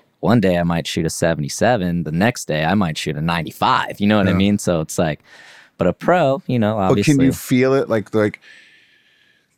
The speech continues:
Speaker 2: the day you shoot low seventies, you walk on the range and you hit three balls and you're like, "Oh, it's on today. Like, stack the bets. I got it."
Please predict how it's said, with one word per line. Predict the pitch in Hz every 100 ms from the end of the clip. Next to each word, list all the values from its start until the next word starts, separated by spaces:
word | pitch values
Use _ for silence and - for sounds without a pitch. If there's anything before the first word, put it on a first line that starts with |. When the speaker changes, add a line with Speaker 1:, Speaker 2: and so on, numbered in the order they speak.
| _
Speaker 2:
the | 123
day | 113 139
you | 139 135
shoot | - 135 117
low | 120 117
seventies, | - 131 120 120 107 101
you | 110
walk | 104 107 -
on | 110
the |
range | 101 107 107 104 101
and | 104
you | 101
hit | 101 -
three | - 104
balls | 92 101 95 92
and | 98
you're | 90
like, | 90 82 82
"Oh, | 90 90
it's | 82
on | 90 87 85
today. | 82 82 87 85
Like, | 82 82
stack | - - 104 92 _
the | 92
bets. | 80 95 - -
I | 90
got | 95 90 78
it." | -